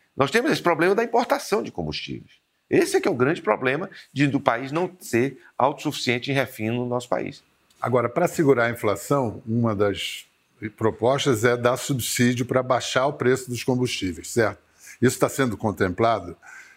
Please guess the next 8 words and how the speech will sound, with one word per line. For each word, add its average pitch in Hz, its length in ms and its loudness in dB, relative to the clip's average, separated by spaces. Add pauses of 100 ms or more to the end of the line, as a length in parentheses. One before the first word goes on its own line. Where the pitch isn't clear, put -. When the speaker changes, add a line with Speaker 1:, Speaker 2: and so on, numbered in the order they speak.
(380)
Speaker 2:
É, 104 480 2
há, 127 260 0
há - 20 2
alguns 151 400 2
que 143 100 2
dizem 113 320 2
assim, 98 100 -4
"Ba-, 139 420 2